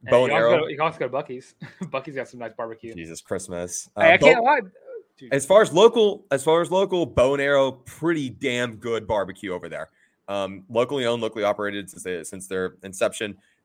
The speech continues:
Speaker 2: Great, great options over there. Also, Chuck's Barbecue over in, uh, Opelika. I mean, come on now. Come on now. Give, give me a whole damn plate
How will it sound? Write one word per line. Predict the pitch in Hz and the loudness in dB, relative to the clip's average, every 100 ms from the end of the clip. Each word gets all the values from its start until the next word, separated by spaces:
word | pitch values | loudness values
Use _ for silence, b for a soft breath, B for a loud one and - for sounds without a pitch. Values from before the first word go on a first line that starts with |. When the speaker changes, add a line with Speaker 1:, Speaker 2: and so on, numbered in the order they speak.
| _ | _
Speaker 2:
Great, | 107 110 117 107 _ 95 | -4 0 0 -2 _ _
great | 107 110 104 | -4 -4 -2
options | 104 104 107 95 | -4 -4 -8 -10
over | 95 | -10
there. | 95 98 98 | -6 -4 -2
Also, | 95 98 101 92 | -2 -4 -6 -6
Chuck's | - 107 | -2 -2
Barbecue | - 107 101 - 104 95 | -2 -4 -2 -6 -8 -6
over | 101 98 92 | -6 -8 -10
in, | 92 90 90 - | -8 -8 -10 -10
uh, | 95 92 107 | -8 -6 -6
Opelika. | 107 92 98 101 110 90 | -6 -2 -2 0 -4 -6
I | |
mean, | 85 | -10
come | 76 120 90 | -8 -8 -8
on | 78 | -12
now. | 69 _ _ _ - | -18 _ _ _ -2
Come | - 233 | 4 6
on | 190 113 107 | 6 4 2
now. | 80 - _ _ _ _ _ _ _ _ | -6 -10 _ _ _ _ _ _ _ _
Give, | 95 123 113 | -8 -8 -2
give | 151 | -2
me | 143 | 0
a | 101 | -2
whole | - 139 135 | -2 0 0
damn | 117 98 82 | -2 -6 -8
plate | 90 76 | -12 -12